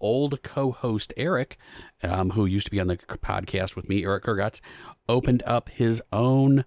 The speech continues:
game store in Parma, Ohio. Um, so if you're looking for a store to go to, he has a very nice selection of games. He also has a great area to play in,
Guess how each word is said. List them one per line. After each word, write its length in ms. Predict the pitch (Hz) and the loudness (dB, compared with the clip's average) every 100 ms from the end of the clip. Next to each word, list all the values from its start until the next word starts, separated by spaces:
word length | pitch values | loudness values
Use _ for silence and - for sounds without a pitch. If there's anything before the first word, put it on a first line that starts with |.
| - - - - - | -4 -20 -20 -20 -6
game 280 | 95 156 233 | 0 2 2
store 420 | - - 87 90 | 0 0 2 0
in 360 | - 101 95 92 | -2 0 0 -2
Parma, 580 | - 113 107 101 92 92 - | -2 -2 0 0 0 -2 -4
Ohio. 680 | 82 - 160 147 87 120 - - - - | -4 -4 -2 0 0 -2 -6 -20 -20 -8
Um, 240 | 101 98 101 | -2 0 0
so 160 | 120 | 0
if 100 | 104 | -2
you're 140 | 107 98 | -2 0
looking 400 | 110 - 127 113 | -2 0 0 -2
for 680 | - - 113 113 113 113 - | -4 -2 2 2 2 0 -2
a 160 | 104 | -4
store 360 | 98 - 113 117 | -4 -4 -2 -2
to 140 | 110 | -2
go 200 | 101 131 | 0 0
to, 260 | 156 147 175 _ _ | 0 -2 -4 _ _
he 220 | - 98 | -8 -4
has 280 | 104 98 101 | -2 -2 -2
a 200 | 107 101 | -2 -2
very 500 | 90 90 139 165 101 | -4 -8 -8 -4 -4
nice 240 | 92 85 | -4 -4
selection 380 | - 90 - 90 | -4 -4 -4 -4
of 80 | 85 | -2
games. 420 | 87 95 131 - - - - - - - - - - | -2 0 0 -4 -14 -16 -20 -20 -20 -20 -20 -20 -8
He 160 | 156 | -2
also 240 | 180 214 190 | 0 2 2
has 180 | 180 170 | 2 2
a 60 | |
great 240 | 139 143 127 | 2 0 0
area 460 | 135 131 123 123 - | 0 2 0 -2 -4
to 100 | - | -4
play 320 | - 170 180 | 0 2 2
in, 240 | 107 113 | 2 0